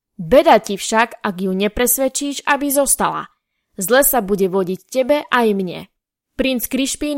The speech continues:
ju však nepočúval a odchádzal zamyslene a roztrpčene do svojich izieb. Aj tretiu noc spolu pretancovali. Princ Krišpín nebol tento raz priveľmi zhovorčivý.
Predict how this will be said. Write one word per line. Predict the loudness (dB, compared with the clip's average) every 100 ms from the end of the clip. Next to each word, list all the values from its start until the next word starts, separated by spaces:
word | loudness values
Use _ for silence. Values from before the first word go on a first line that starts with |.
| -4
ju | -4
však | -6 -4
nepočúval | -4 -2 -4 -4 -2 0 0
a | -2 -2 -4
odchádzal | -2 -2 -2 -2 -2
zamyslene | -2 -2 -4 -6 -4 -6 -4
a | -2
roztrpčene | -2 -4 -6 -8 -6 -4 -4
do | -2
svojich | -2 -2 -2 -2 -6
izieb. | -10 -8 -8 -10 -12 -16 -20 _ 0
Aj | 2 2
tretiu | 2 2 0 -4
noc | -2 -2 -4
spolu | -8 -4 -2 -2
pretancovali. | -4 -6 -6 -8 -6 -6 -8 -10 -16 _ _ _ -2
Princ | -2 -2 -4
Krišpín | -6 -4 -6 -4 -2 0
nebol | 0 0 0 0
tento | -2 -2 -2
raz | -2 -2
priveľmi | -2 0 0 -2
zhovorčivý. | 0 0 0 -4 -6 -10 -10 -12